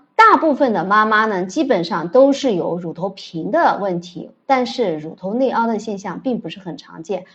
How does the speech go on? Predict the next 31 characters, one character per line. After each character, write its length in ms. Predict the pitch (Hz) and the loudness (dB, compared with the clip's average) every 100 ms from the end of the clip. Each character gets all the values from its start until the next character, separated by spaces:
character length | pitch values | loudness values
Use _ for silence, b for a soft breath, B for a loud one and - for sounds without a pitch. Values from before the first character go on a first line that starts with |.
| B | B
我 80 | 190 | -6
们 160 | 190 208 | -4 -2
也 140 | 208 | 2
有 100 | 269 | 4
办 320 | 214 285 233 | 4 0 -2
法 220 | 226 107 - | -4 -8 -6
帮 180 | 214 214 | -4 -4
助 260 | 185 160 - | -6 -6 -8
每 200 | 170 - | -14 -8
位 140 | 180 | -8
妈 220 | 170 170 165 | -6 -8 -8
妈。 320 | 170 165 160 _ _ _ _ | -8 -10 -14 _ _ _ _
那 140 | 294 | 0
么 180 | 311 285 | 4 4
碰 240 | - 415 381 | 2 2 4
到 260 | 262 220 | 6 6
乳 140 | 196 180 | 2 -4
头 220 | 180 208 | -4 -2
内 140 | 311 | 0
凹 220 | - 302 | 2 2
的 360 | 302 277 190 - | 4 2 0 -4
或 120 | - 302 | 0 2
扁 260 | 262 175 | 2 -2
平 140 | 175 196 | -2 -2
的 100 | 240 | -2
怎 140 | 233 | -2
么 80 | 160 | -4
办 320 | 202 220 190 | 0 0 0
呢？ 100 | 165 | -4
首 240 | - 196 | -6 -4
先， 380 | 185 294 302 311 | -4 0 0 -2